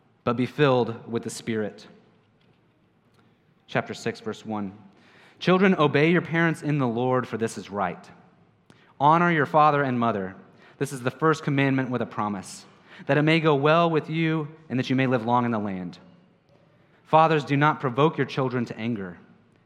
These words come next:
but bring them up in the discipline and instruction of the Lord."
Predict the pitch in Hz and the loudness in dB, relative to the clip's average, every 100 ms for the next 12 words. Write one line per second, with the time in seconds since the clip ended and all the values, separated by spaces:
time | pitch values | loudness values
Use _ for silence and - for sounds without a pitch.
0 | _ _ - - - 110 110 135 143 127 | _ _ -20 -20 -10 -6 0 2 2 4
1 | 127 120 - - - 113 107 127 143 143 | 2 0 -4 -20 -8 -8 -4 -4 -4 -4
2 | 147 147 139 - 110 107 - 117 - 120 | -4 -2 -4 -8 -8 -8 -6 -8 -6 -6
3 | 113 107 98 92 92 95 92 | -6 -10 -14 -12 -10 -10 -10